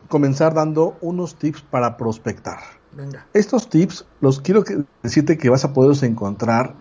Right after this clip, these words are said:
Speaker 1: en el libro de Sales Book. El libro de Sales Book es un libro del que te voy a hablar al final, pero vas a encontrar un episodio que es la prospección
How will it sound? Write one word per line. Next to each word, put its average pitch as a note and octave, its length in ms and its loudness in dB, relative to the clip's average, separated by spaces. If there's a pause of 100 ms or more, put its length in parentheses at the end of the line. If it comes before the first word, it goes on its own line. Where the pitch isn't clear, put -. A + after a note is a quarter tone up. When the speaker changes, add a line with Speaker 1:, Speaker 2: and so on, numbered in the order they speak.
(320)
Speaker 1:
en A2 160 -2
el A2+ 120 4
libro C3+ 300 6
de A#2+ 200 -2
Sales C3+ 380 2
Book. - 280 -12 (680)
El G#2 200 -2
libro C#3 260 6
de C#3 80 6
Sales D3+ 320 4
Book C#3 280 -4
es B2 180 -4
un C3 140 4
libro C3 360 4 (300)
del G2 140 -4
que G2 100 -6
te G2 100 -4
voy G#2 120 4
a - 20 6
hablar A#2 220 6
al A#2 160 2
final, D#3 400 2 (680)
pero D3 220 6
vas E3 180 2
a E3 40 0
encontrar B2+ 640 -2
un C#3+ 200 2
episodio C#3 680 -2
que G#2 240 -4
es A2 160 -6
la G#2+ 160 -2
prospección A#2+ 720 -4